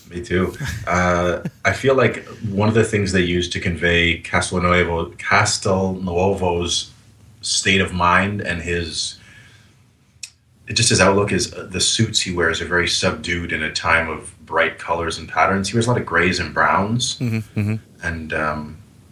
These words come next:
Speaker 1: you know, I just feel like they, they use that to evoke what he really, he really is. I gotta tell you, I love the seaside stuff. When they take that trip to, like, the coastal Italy,
Speaker 2: Yeah, it's nice.
Speaker 1: uh, Naples or where it was,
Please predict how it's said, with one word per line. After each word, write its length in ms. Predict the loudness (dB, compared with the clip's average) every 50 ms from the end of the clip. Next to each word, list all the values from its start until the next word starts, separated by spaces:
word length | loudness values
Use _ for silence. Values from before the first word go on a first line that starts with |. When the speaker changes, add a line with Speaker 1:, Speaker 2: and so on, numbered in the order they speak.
| -6 -6
Speaker 1:
you 80 | -4 -2
know, 100 | -4 -4
I 80 | -4
just 200 | -2 -2 -2 -2
feel 120 | 0 -2 -2
like 120 | -2 -2
they, 120 | -2 -4 -4
they 160 | -2 -2 -2
use 300 | -2 2 2 2 2 4 4
that 200 | 4 4 2 2
to 120 | -2 -2
evoke 320 | 2 2 2 2 2 0 -2
what 100 | -2 -2
he 60 | 0
really, 200 | 0 0 0 2
he 80 | 0 0
really 200 | 0 0 2 2
is. 140 | 0 0 -2
I 40 | 0
gotta 140 | 0 2 2
tell 140 | 2 2 0
you, 60 | 2
I 80 | 2 0
love 320 | 0 2 0 0 0 -2
the 80 | -4 -6
seaside 640 | -6 -4 -4 -4 -4 -4 -2 -2 -2 -2 -4 -6
stuff. 280 | -6 -4 -4 -6 -4 -4
When 100 | 0 0
they 100 | 2 2
take 220 | 4 2 2 4
that 180 | 2 2 2 0
trip 300 | 0 2 2 2 2 0
to, 100 | -4 -4
like, 100 | -4 -4
the 60 | -6
coastal 500 | -10 -6 -2 -2 0 0 -2 -2 -2 0
Italy, 440 | 0 0 2 2 4 4 2 0 -2 -6 -2
Speaker 2:
Yeah, 140 | 0 2 2
it's 140 | 2 0 2
nice. 320 | 2 2 2 2 -2 -6 -10
Speaker 1:
uh, 40 | -16 -20 -4 0
Naples 420 | 2 2 2 0 0 -4 -4 -2
or 60 | 0
where 140 | 0 2 2
it 40 | 2
was, 160 | 2 0 -2